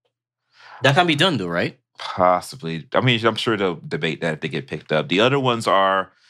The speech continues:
Speaker 2: they're doing a Lost Boys T V show, which
Speaker 1: For those of us who don't know what Lost Boys is.
Speaker 2: uh, Joel Schumacher vampire movie, nineteen eighty-seven, Teenage Vampires.
Speaker 1: So, again, so, okay, how,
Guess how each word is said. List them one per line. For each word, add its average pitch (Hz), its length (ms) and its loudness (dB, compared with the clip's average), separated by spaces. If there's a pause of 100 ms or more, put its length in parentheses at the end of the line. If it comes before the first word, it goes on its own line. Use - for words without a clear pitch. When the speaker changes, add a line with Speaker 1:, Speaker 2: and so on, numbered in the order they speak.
(320)
Speaker 2:
they're 104 320 2
doing 101 340 -4
a 87 120 2
Lost 95 400 2
Boys 87 480 -4
T 95 140 -6
V 82 180 -6
show, 85 360 -4 (1120)
which - 400 0
Speaker 1:
For 110 160 0
those 107 160 2
of 110 80 0
us 147 160 6
who 180 100 0
don't 110 120 -4
know 107 60 -8
what 104 140 -6
Lost 101 240 -6
Boys 110 240 0
is. 120 280 -8 (440)
Speaker 2:
uh, 92 380 0 (240)
Joel 98 180 2
Schumacher 98 460 0
vampire 90 480 0
movie, 92 240 -6
nineteen 85 240 -6
eighty-seven, 82 640 -4 (400)
Teenage 90 320 0
Vampires. 80 720 -4 (580)
Speaker 1:
So, 127 380 4 (380)
again, 104 500 -2
so, - 300 -6
okay, 131 160 4
how, 185 260 2